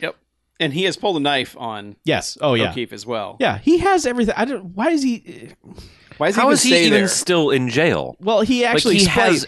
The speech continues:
Speaker 3: everything.
Speaker 2: He kind of ex-, this was when he was offering him, like, "I can get you out of jail.
Speaker 1: Mm-hmm.
Speaker 2: You know, why don't you just come work for me? And in a month you'll be out." He's like, "I don't have to be here. I'm here because of you. I'm trying to recruit you," which was just the dumbest thing. Like,
Speaker 1: Yeah.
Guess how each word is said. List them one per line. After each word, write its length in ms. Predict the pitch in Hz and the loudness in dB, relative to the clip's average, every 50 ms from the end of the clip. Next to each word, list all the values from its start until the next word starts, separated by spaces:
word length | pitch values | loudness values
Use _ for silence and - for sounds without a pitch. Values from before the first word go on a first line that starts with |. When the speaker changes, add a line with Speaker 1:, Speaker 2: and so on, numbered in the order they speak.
| - - | -6 -6
Speaker 3:
everything. 540 | 151 131 113 117 107 95 - 101 85 73 - | -6 -4 -2 -4 -4 -4 -4 -6 -8 -6 -2
Speaker 2:
He 180 | 196 214 214 | 0 0 0
kind 220 | - - 285 262 226 | 0 0 -2 0 0
of 60 | 185 | -2
ex-, 120 | 170 - - | -4 -4 -4
this 400 | 202 202 180 196 214 262 - 269 | -6 -6 -4 -2 -2 -2 0 0
was 120 | 247 214 | 0 0
when 140 | 208 202 190 | 0 0 0
he 60 | 180 | 2
was 100 | 156 147 165 | 2 2 2
offering 340 | 160 156 151 - 143 131 139 | 2 2 2 0 -2 -2 0
him, 180 | 143 131 123 | -2 -2 -2
like, 180 | 117 113 104 - _ _ - | -2 -2 -4 -6 _ _ -8
"I 100 | 117 123 | -6 -6
can 120 | 113 131 | -4 -4
get 160 | 107 110 - 101 | -4 -4 -4 -2
you 80 | 110 | 0
out 100 | 135 151 | 0 0
of 80 | 127 92 | 0 -2
jail. 400 | - 92 85 78 78 82 - - _ _ _ _ - | -4 -6 -8 -8 -8 -10 -14 -16 _ _ _ _ -16
Speaker 1:
Mm-hmm. 280 | - 127 104 117 110 98 - | -14 -12 -12 -12 -14 -12 -8
Speaker 2:
You 100 | - 110 | -4 -4
know, 300 | 104 92 90 87 85 - _ _ - | -2 -2 -4 -4 -6 -10 _ _ -6
why 100 | 120 113 | -4 -4
don't 100 | 107 - | -4 -4
you 60 | 107 | -6
just 160 | 95 104 - | -6 -6 -6
come 160 | - 107 95 107 | -4 -4 -2 -2
work 180 | 151 170 - | -2 -2 -4
for 100 | - 110 98 | -6 -6 -6
me? 100 | 101 101 | -4 -4
And 100 | 95 98 | -4 -4
in 60 | 95 | -4
a 40 | 95 | -2
month 200 | 110 113 104 113 | -2 -2 -2 -2
you'll 80 | 101 90 | -4 -2
be 160 | 92 107 147 | -2 -2 0
out." 220 | 156 151 - - | 0 -2 -2 -2
He's 180 | 127 135 - 147 | -4 -6 -4 -4
like, 180 | 131 117 - - | -4 -6 -6 -4
"I 100 | - 160 | -4 -2
don't 120 | 247 254 196 | 0 0 0
have 120 | 151 - | 0 -2
to 60 | - 95 | -4 -6
be 180 | 87 90 87 | -8 -8 -10
here. 280 | - 87 90 143 175 - _ _ _ _ _ - | -8 -8 -8 -8 -8 -10 _ _ _ _ _ -4
I'm 120 | 156 214 | -2 0
here 160 | 247 185 135 | 2 2 2
because 340 | 120 120 139 - 160 147 135 | 0 0 0 0 0 0 0
of 120 | 135 127 160 | -2 -4 -4
you. 260 | 240 254 113 82 - | -2 -2 -2 -2 -2
I'm 360 | - 85 101 110 120 123 131 - 135 135 123 | -4 -4 -4 -4 -6 -10 -16 -14 -14 -8 -4
trying 200 | 170 151 135 135 | -2 0 0 2
to 40 | 139 | 2
recruit 400 | 139 135 - - 160 147 - - | 0 0 0 0 -2 -2 -2 -2
you," 380 | 160 226 190 107 82 - - _ _ _ _ _ _ _ _ _ _ _ _ _ - | -4 -2 -2 -2 -4 -6 -10 _ _ _ _ _ _ _ _ _ _ _ _ _ -6
which 220 | 147 139 - - | -6 -4 -4 -4
was 160 | 147 127 - | -8 -8 -6
just 280 | - - 160 - - - | -6 -4 -4 -4 -4 -4
the 100 | 120 98 92 - _ | -6 -8 -8 -8 _
dumbest 480 | - 165 147 123 101 90 85 - - - | -2 -2 -2 0 -2 -4 -6 -6 -6 -2
thing. 280 | 160 127 107 98 92 98 | -2 0 0 0 -2 -2
Like, 180 | 101 95 95 - _ - - | -4 -6 -6 -8 _ -20 -16
Speaker 1:
Yeah. 420 | - 147 139 127 117 107 101 107 | -10 -8 -6 -6 -6 -6 -8 -10